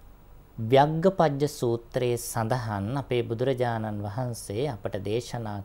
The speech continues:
කළ මෙලොව සතුටින් සැනසෙල්ලෙන් ජීවත් වෙන්නට පුළුවන් ඉතාමත්ම වැදගත්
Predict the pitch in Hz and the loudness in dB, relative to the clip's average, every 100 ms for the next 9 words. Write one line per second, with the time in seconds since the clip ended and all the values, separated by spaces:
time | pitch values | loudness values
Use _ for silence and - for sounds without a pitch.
0 | - 131 117 98 98 165 226 - - - | -6 -2 0 -2 -4 -6 -8 -14 -20 -20
1 | - - - - 139 147 117 95 - - | -20 -20 -14 0 4 4 2 0 -8 -18
2 | - - - - 98 123 120 147 160 196 | -20 -16 -8 -6 -2 -4 0 -2 0 -2
3 | 196 - 113 101 - 127 120 123 135 160 | -4 -6 -6 -6 -4 -4 -2 -2 -2 -2
4 | 190 135 113 104 110 - - 113 110 - | -2 -2 -4 -4 -6 -6 -8 -6 -8 -10
5 | - 101 101 107 143 254 - - - - | -10 -6 -4 -2 0 -2 -4 -20 -20 -20
6 | - - - - - - - 127 - 139 | -20 -20 -20 -20 -20 -18 -12 -2 4 6
7 | 147 160 175 185 190 208 170 110 95 120 | 6 6 6 6 2 -2 -2 0 2 2
8 | 165 | 2